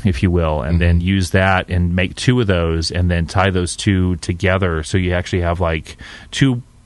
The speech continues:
Speaker 1: parallel pieces that run at least the length of the pig, if not a little longer. So that will be actually how you're gonna pick the pig up.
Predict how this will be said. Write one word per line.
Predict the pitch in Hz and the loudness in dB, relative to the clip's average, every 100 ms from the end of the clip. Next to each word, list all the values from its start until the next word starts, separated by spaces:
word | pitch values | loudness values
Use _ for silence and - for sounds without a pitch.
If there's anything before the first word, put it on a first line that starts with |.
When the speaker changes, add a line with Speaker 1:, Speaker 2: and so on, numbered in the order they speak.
| - | 0
Speaker 1:
parallel | - 123 117 101 | 4 4 4 2
pieces | - 107 95 101 95 | 2 0 2 0 2
that | 87 95 | 0 0
run | 95 98 | 2 2
at | 90 78 | 0 -4
least | 104 117 117 - | -2 0 0 -2
the | 92 | 0
length | 92 92 98 | 0 0 0
of | |
the | 85 | -2
pig, | - 95 87 | 0 0 0
if | 82 | 0
not | 95 92 | 2 2
a | |
little | 90 85 | 0 0
longer. | 80 87 98 107 110 | 0 0 0 0 -2
So | - | -2
that | 90 87 | 0 2
will | 87 | 2
be | 95 | 0
actually | 82 - 92 | -2 -2 -2
how | 87 | 0
you're | 87 85 | 0 0
gonna | 85 | -2
pick | 78 101 | -2 -2
the | - | 0
pig | 92 87 | -2 2
up. | 87 - | 0 0